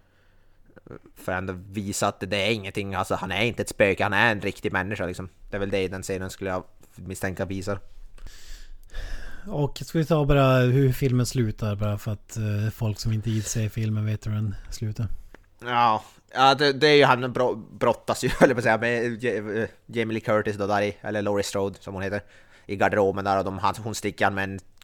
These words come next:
Speaker 1: vad heter det, klähängare typ. Och sen kommer ju Donald Pleasence, kommer ju,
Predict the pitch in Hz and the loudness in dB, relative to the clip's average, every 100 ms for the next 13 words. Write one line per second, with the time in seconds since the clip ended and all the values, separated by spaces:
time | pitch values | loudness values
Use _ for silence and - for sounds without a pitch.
0 | - - 92 87 90 87 _ _ - 104 | -20 -8 -6 -4 -4 -4 _ _ 2 4
1 | 92 98 98 92 92 98 - - - - | 4 2 -4 -4 -2 -4 -6 -20 -20 -20
2 | - - 104 117 107 104 104 101 101 - | -20 -10 0 2 2 2 2 2 0 0
3 | 101 - 101 - 95 95 95 | 0 0 -4 -6 -6 -2 -2